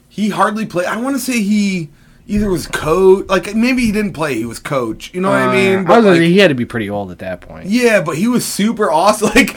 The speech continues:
Speaker 1: and everyone's like, "Hey, remember Scarface?" I'm like, "Oh, yeah." They're like, "That's Frank."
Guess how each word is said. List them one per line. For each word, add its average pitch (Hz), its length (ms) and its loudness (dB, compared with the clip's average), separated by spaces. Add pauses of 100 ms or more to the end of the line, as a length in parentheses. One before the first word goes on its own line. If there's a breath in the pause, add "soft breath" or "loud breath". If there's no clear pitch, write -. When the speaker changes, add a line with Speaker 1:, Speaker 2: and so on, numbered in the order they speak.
(280 loud breath)
Speaker 1:
and 175 100 2
everyone's 202 320 2
like, 127 260 -4
"Hey, 151 140 0
remember 147 280 -4
Scarface?" 143 600 -4
I'm 151 80 -10
like, 175 220 -8
"Oh, 196 140 -2
yeah." 214 220 -6
They're 147 120 -6
like, 127 180 -6 (360 soft breath)
"That's 180 200 -4
Frank." 147 420 -10